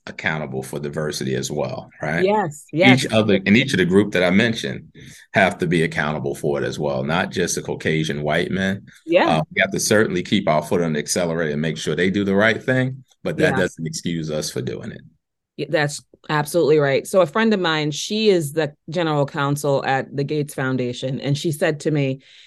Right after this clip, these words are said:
Speaker 2: "You know, Stacey," 'cause she's of color as well, and
Speaker 1: Right,
Speaker 2: she
Speaker 1: I, yep.
Speaker 2: she said, you know, "Unfortunately, the way the system is set up,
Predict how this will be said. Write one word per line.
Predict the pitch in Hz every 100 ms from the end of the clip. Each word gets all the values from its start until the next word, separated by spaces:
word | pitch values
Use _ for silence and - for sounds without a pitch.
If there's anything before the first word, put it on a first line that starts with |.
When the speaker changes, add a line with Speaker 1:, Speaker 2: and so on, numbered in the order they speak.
| _ _ _
Speaker 2:
"You | 175
know, | 185 254
Stacey," | - 190 190 190 180 - _ _ _ _ _ _ -
'cause | 147
she's | 180 175 156
of | 147
color | 165 139 143
as | 143
well, | 147 135 143
and | 139 117
Speaker 1:
Right, | 95
Speaker 2:
she |
Speaker 1:
I, | 98 107 90
yep. | 131 147 - _ _ _
Speaker 2:
she | - 214
said, | 214 202 180
you | 175
know, | 165 156 147 - _ _ _ _ _ -
"Unfortunately, | 175 175 202 196 214 214 202 220 247 233 -
the | 170
way | 175 185
the | 196
system | 190 196 - 180
is | 165 151
set | 180 170
up, | 208